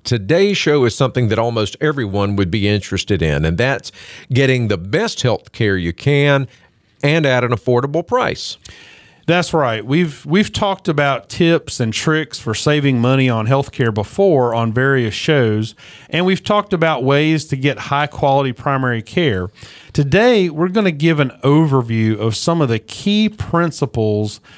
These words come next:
Speaker 2: for being a, a savvy healthcare consumer and really make sure you're getting,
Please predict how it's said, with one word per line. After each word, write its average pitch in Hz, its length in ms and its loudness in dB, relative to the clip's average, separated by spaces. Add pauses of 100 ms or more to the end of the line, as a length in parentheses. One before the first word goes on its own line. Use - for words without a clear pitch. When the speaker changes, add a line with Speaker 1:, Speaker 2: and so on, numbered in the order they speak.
Speaker 2:
for 131 320 0
being 143 460 2
a, 113 400 0
a 98 100 -6
savvy 165 480 0
healthcare 143 500 0
consumer 120 680 0
and 135 100 2
really 208 240 4
make 160 220 -2
sure 143 260 2
you're 127 100 2
getting, 120 440 0